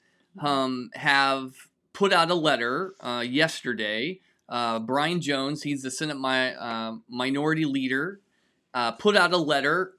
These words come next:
Speaker 2: asking for, um, uh,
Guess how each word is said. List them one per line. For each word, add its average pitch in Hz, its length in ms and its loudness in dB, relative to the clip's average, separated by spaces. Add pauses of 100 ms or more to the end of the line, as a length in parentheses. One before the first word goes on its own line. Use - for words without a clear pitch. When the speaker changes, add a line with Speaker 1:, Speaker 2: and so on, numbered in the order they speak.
(120)
Speaker 2:
asking 175 680 2
for, 147 720 2 (420)
um, 120 840 -4 (1000)
uh, 82 520 -8